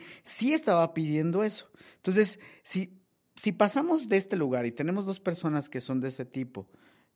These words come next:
y los pasamos ya a una relación que ya tiene dos, tres años, lo que va a suceder dentro de unos dos o más, que acordemos que tienen como, hay un ranking en las,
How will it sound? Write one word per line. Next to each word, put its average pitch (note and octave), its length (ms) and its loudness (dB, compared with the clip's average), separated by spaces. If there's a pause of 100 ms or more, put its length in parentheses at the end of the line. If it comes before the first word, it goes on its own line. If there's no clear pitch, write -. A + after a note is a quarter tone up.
y D#3 100 -2
los D#3 160 2
pasamos G#3+ 380 0
ya G#3 80 0
a - 20 0
una G#3 140 0
relación C3 640 -2
que C3+ 120 -6
ya D3 160 0
tiene F3+ 240 0
dos, D3+ 220 -2
tres D3 240 -6
años, C3+ 340 -2 (200)
lo D3+ 160 2
que E3 100 2
va E3+ 80 2
a B3+ 60 0
suceder F3+ 400 0
dentro C#3+ 340 -2
de A2 220 -6 (400)
unos F3+ 300 6
dos C#3+ 200 0
o C#3+ 60 0
más, A#2 240 0
que A#2+ 120 -6 (240)
acordemos D#3+ 460 -2
que A#2+ 140 -6
tienen C#3+ 400 -2
como, A2+ 260 -4
hay D3 120 0
un F3 100 2
ranking C#3 500 -2
en G#2+ 340 -2
las, G#2 240 -10